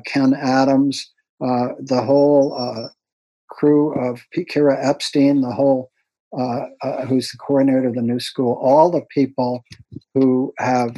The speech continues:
worked hard to make this first, uh, uh, uh, podcast of our Friday morning series possible. If you go to,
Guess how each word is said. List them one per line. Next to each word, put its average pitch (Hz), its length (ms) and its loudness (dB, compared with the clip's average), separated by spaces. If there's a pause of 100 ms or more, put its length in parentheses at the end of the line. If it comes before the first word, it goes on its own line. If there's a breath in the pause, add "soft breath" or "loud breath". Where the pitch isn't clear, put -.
worked 143 400 0
hard 131 280 0
to - 80 -6
make 123 280 0 (100)
this 120 220 -4
first, - 500 -2 (300)
uh, 117 220 -6 (760)
uh, 127 360 -8 (300)
uh, 123 300 -8 (140)
podcast 127 800 -2
of 117 160 -6 (300)
our 113 180 -4
Friday 131 420 0
morning 120 380 0
series 120 420 -2
possible. 139 720 -2 (480 loud breath)
If 131 240 -2
you 139 100 4
go 151 400 6
to, 135 560 0